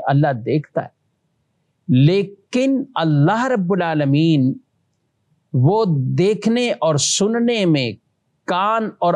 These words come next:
آنکھ کا محتاج نہیں۔ رب تعالیٰ ان سے پاک ہے، رب تعالیٰ ان سے پاک ہے۔ اور کیونکہ یہ اعضاء ہیں، یہ اعضاء ہیں، تو اللہ ان چیزوں سے پاک ہے۔ وہ سنتا ہے مگر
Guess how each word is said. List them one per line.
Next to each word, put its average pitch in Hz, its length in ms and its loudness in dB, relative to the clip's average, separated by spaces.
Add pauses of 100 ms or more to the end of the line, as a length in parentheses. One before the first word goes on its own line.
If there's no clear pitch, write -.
(100)
آنکھ 208 460 -2
کا 208 80 0
محتاج 165 580 0
نہیں۔ 156 320 2
رب 175 220 -2
تعالیٰ 160 280 -2
ان 123 80 0
سے 120 140 -2
پاک - 320 -8
ہے، - 760 -6
رب 160 100 0
تعالیٰ 143 340 -2
ان 127 140 0
سے 120 180 -2
پاک 147 420 -2
ہے۔ 147 160 0 (1080)
اور 147 480 0 (720)
کیونکہ 175 220 -2
یہ 160 380 2
اعضاء 156 460 0
ہیں، 107 260 -4 (320)
یہ 143 340 4
اعضاء 175 420 0
ہیں، 110 260 0 (560)
تو 143 180 -2
اللہ 156 380 0
ان 170 300 2
چیزوں 131 260 2
سے 113 240 -2
پاک 107 440 -8
ہے۔ - 100 -20
وہ 139 160 0
سنتا 226 640 0
ہے 196 200 2
مگر 160 460 0